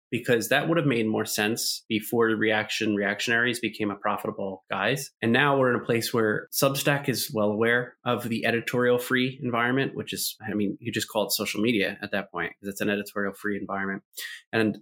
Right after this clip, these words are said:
many reporters that we know are, are very aware of the, uh, the role of an editor in a piece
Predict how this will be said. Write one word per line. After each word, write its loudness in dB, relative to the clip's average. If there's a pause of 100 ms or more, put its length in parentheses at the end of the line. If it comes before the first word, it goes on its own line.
many 4
reporters 2
that 0
we 2
know 0
are, -2
are 0
very 4
aware 2
of -4
the, 0
uh, -2
the 0
role 2
of 2
an 0
editor -4
in -6
a -2
piece -4